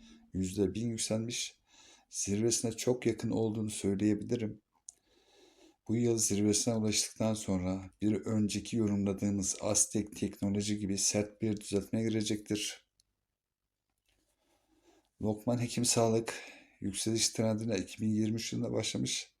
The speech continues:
ve bu yıl, e, bu yılda yükselişe devam ediyor. Ve yıl içinde zirvesine ulaşacaktır. Hani zirvesine yakın değil.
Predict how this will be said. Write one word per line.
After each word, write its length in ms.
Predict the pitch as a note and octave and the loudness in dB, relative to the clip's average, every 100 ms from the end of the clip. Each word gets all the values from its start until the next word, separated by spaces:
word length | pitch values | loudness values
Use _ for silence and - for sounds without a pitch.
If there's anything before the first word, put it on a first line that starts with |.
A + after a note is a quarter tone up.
| _ - - - _ | _ -20 -20 -20 _
ve 180 | G#2+ G2+ | -4 -2
bu 80 | A2+ | 2
yıl, 180 | A2 G#2+ | 2 2
e, 460 | F#2+ F#2+ G#2 G2+ | 2 2 2 2
bu 60 | A2+ | 0
yılda 260 | A#2 G2+ G#2+ | 0 2 0
yükselişe 480 | G#2 G#2+ G2+ G2 | 0 0 0 0
devam 300 | F#2 G2 A2+ | 2 2 2
ediyor. 420 | A2 G#2+ B2+ B2+ - _ _ _ _ _ _ _ _ _ - - - _ - | 2 2 2 0 -12 _ _ _ _ _ _ _ _ _ -20 -20 -20 _ -6
Ve 60 | A2 | -2
yıl 240 | A#2 A#2+ | 0 2
içinde 460 | A2 G#2+ G#2 A2+ - - - | 2 4 4 4 2 -6 -12
zirvesine 540 | - - A2+ A#2 - G#2+ | -6 -2 0 2 0 0
ulaşacaktır. 680 | G#2 - - - A#2+ - - | 0 0 -2 -2 -4 -4 -4
Hani 200 | - G#2 | -4 -2
zirvesine 640 | - - G#2+ G#2+ G2+ G#2+ | 0 0 0 0 0 0
yakın 280 | G#2 G#2+ G#2+ | 0 0 0
değil. 300 | A2 B2 | 0 -2